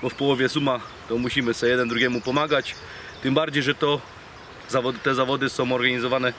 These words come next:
na zasadzie na zrywkę, czyli łowimy na żywca. Żadnych tam wątrób, rosówek itd. itp. Łowimy na żywca, na duże żywce minimum dwadzieścia centymetrów.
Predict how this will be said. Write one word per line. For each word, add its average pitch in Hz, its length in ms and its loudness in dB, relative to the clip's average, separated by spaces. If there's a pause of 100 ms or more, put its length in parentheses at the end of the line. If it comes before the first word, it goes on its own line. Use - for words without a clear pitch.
(480)
na 117 80 0
zasadzie 127 420 2
na 127 140 2
zrywkę, 139 480 2 (380)
czyli 131 180 2
łowimy 127 280 2
na 135 100 4
żywca. 127 320 2
Żadnych 131 300 2
tam 110 200 0
wątrób, 147 480 0 (600)
rosówek 139 640 2
itd. 135 480 2
itp. 120 460 2
Łowimy 131 320 2
na 117 120 2
żywca, 147 300 2
na 113 120 0
duże 139 220 2
żywce 131 280 0
minimum 127 300 0
dwadzieścia 123 280 0
centymetrów. 127 640 -2